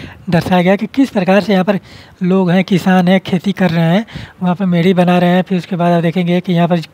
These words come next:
सिंचाई के साधन उपलब्ध हैं, किस प्रकार से यहाँ पर तालाब भी है। ठीक है, तो इस प्रकार से चीज़ें वहाँ पर देखने को मिलती है। तो यहाँ आज हम लोग मध्यकालीन भारत में बात करेंगे।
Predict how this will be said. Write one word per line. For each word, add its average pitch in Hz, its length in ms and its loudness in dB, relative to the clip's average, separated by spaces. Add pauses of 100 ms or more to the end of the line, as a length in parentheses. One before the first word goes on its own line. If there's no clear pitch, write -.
(480)
सिंचाई 180 360 2
के 175 120 -2
साधन 185 300 0
उपलब्ध 180 320 -2
हैं, 180 120 0
किस 185 160 -2
प्रकार 185 260 0
से 175 120 2
यहाँ 170 120 2
पर 175 120 -4
तालाब 165 420 0
भी 170 120 -2
है। 180 220 2 (460)
ठीक 226 120 -2
है, 247 60 2
तो 247 100 -4
इस 233 120 -4
प्रकार 214 260 2
से 220 120 -2
चीज़ें 196 280 0
वहाँ 190 140 0
पर 202 80 -4
देखने 175 240 -2
को 175 80 -2
मिलती 175 180 -2
है। 214 120 0 (380)
तो 233 160 -2
यहाँ 233 320 2
आज 240 80 2
हम 233 120 2
लोग 247 400 -2
मध्यकालीन 208 480 0
भारत 180 240 -2
में 190 160 -2
बात 170 160 -2
करेंगे। 165 260 -2